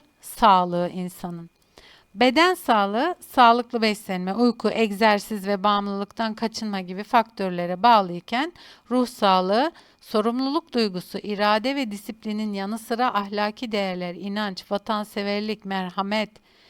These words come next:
şefkat, iyilikseverlik, seçicilik gibi iç dünyayı şekillendiren özellikleri barındırmaktadır ruh sağlığı. İnsanın ontolojik bütünlüğü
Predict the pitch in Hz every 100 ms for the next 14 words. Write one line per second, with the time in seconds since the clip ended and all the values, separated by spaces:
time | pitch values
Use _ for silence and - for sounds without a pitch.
0 | _ _ - - 202 - 240 226 226 202
1 | 196 220 - 214 190 196 190 220 226 -
2 | 214 - 220 240 262 - - 196 269 359
3 | _ _ _ _ 262 - - - 220 202
4 | 208 202 202 - 254 240 226 202 185 185
5 | 202 269 330 - 214 185 196 196 - 202
6 | 233 226 196 185 180 175 180 175 - 180
7 | 170 170 175 - - 170 175 180 - _
8 | _ _ _ _ _ - _ - 277 285
9 | 277 285 254 254 254 247 240 233 226 -
10 | 220 220 220 202 208 277